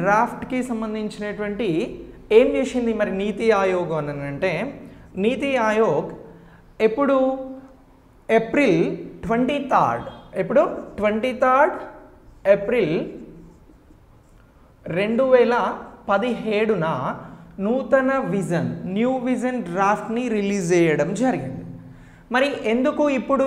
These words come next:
రిలీజ్ చేసింది? ఈ డేట్న, ఇరవై మూడు ఏప్రిల్ రెండు వేల పదిహేడున అని అంటే, నీతి ఆయోగ్ అనేది రెండు వేల పదిహేనులోనే ఏర్పాటైనప్పటికీ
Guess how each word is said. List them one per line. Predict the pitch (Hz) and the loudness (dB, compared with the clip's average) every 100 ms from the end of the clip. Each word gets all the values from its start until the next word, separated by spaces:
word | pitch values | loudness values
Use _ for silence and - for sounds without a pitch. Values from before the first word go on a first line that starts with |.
| 262 | 0
రిలీజ్ | 240 247 202 | -2 -4 -2
చేసింది? | 240 233 240 233 233 233 233 214 | -2 -2 -2 -2 -2 -4 -4 0
ఈ | 233 240 | 4 4
డేట్న, | 233 233 233 226 240 | 4 2 0 0 0
ఇరవై | 214 233 240 233 | 0 0 0 0
మూడు | 240 247 240 | 0 2 2
ఏప్రిల్ | 208 240 233 220 | 0 -2 -2 -2
రెండు | 214 220 | 0 2
వేల | 214 208 214 | 2 0 -2
పదిహేడున | 190 185 190 175 175 | -4 -4 -4 -4 -2
అని | 165 156 143 | -4 -4 -4
అంటే, | 131 123 240 - - - - - - - - _ - | -4 0 -2 -2 -10 -16 -20 -20 -20 -20 -20 _ 2
నీతి | 226 254 294 285 | 2 4 4 6
ఆయోగ్ | 262 254 262 247 | 8 8 6 4
అనేది | 247 247 240 208 - 185 | 2 0 -2 -4 -4 0
రెండు | 202 247 | 2 4
వేల | 262 269 262 | 4 4 2
పదిహేనులోనే | 202 208 247 247 247 247 247 247 196 | 0 0 0 0 0 0 -2 0 4
ఏర్పాటైనప్పటికీ | 208 202 226 220 202 190 190 180 165 - | 4 6 4 4 2 0 -2 -2 -4 -4